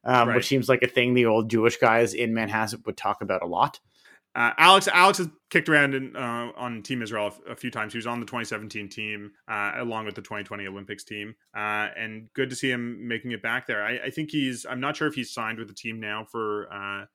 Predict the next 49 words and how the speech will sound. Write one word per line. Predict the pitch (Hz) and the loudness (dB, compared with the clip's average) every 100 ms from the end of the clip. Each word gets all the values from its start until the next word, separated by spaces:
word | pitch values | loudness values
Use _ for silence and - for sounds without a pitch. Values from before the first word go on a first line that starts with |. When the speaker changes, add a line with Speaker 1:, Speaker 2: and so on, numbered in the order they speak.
| _ 151 | _ -8
Speaker 2:
the | 110 104 98 98 _ - | -6 -4 -6 -10 _ -14
M | 110 | -10
L | 101 | -8
B | 98 123 | -6 -6
season. | - 165 196 | -6 -6 -6
I, | 117 101 | -4 -4
I | |
know | 113 117 | -4 -4
he's, | 110 107 98 | -6 -10 -12
he's | 120 110 | -16 -10
been | 113 117 | -8 -8
in | |
the | 107 | -8
Cubs | - 107 104 | -8 -8 -8
organization, | 104 101 98 98 98 95 | -10 -10 -10 -12 -12 -16
I | |
think | 95 110 | -18 -18
most | 101 104 | -16 -12
recently, | 104 104 95 | -14 -14 -12
but | 95 - _ | -12 -12 _
he | 120 | -6
was | 123 | -4
playing | - 120 | -4 -6
independent | 107 98 98 101 | -6 -10 -12 -16
ball. | - 95 92 | -14 -12 -12
So, | - 98 92 - _ | -12 -12 -12 -16 _
uh, | 98 95 95 101 | -12 -10 -10 -10
you | 147 | -4
know, | 151 | -4
this | 127 143 | -2 -2
will, | 143 | -2
again, | - 139 117 - | -2 -2 -4 -8
a | 107 | -6
good | 123 139 | -2 -2
showcase | - 123 131 127 | -2 -2 -4 -4
for | 139 | -4
him. | 160 135 | -4 -2
Maybe | 117 117 | -2 -2
he | |
gets | 110 107 | -4 -8
him | 107 | -10
in, | 104 104 - | -12 -14 -14
if | 113 110 113 113 | -12 -12 -12 -8
he | |
gets | 113 - | -6 -6
a | |
few | 120 120 | -8 -8
innings | 107 110 113 | -6 -8 -10
in | 110 113 | -12 -14